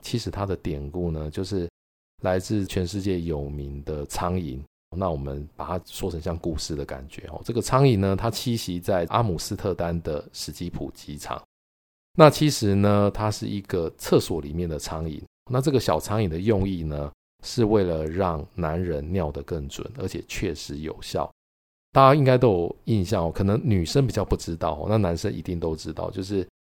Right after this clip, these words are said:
会发现最近几年呢，我们在很多男生的厕所里面的小便斗呢，会发现上面有一个苍蝇的贴纸。那那一个苍蝇的贴纸呢，它主要就是让男人在上洗手间的时候呢，可以对准那个苍蝇。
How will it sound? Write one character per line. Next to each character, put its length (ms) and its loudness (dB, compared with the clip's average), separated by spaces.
会 140 6
发 260 6
现 220 4
最 160 6
近 180 2
几 240 -4
年 220 -4
呢， 100 -4
我 80 -4
们 140 -4
在 140 0
很 180 -4
多 160 -2
男 300 -2
生 260 2
的 160 2
厕 260 2
所 200 0
里 120 -6
面 140 0
的 80 0
小 180 -2
便 240 -2
斗 220 -6
呢， 100 -10
会 140 -4
发 180 -2
现 160 -4
上 220 0
面 220 0
有 120 -6
一 120 -6
个 180 -4
苍 300 -6
蝇 160 -6
的 100 -8
贴 300 -8
纸。 240 -14
那 140 6
那 140 8
一 40 8
个 120 8
苍 200 4
蝇 40 6
的 100 4
贴 240 0
纸 140 -4
呢， 180 -2
它 80 2
主 180 0
要 140 4
就 100 -2
是 260 -2
让 300 0
男 220 0
人 320 0
在 260 2
上 180 10
洗 220 0
手 180 4
间 160 0
的 120 2
时 120 -6
候 140 0
呢， 220 -2
可 160 -4
以 80 -2
对 180 4
准 180 -6
那 80 -6
个 80 -4
苍 280 -8
蝇。 120 -6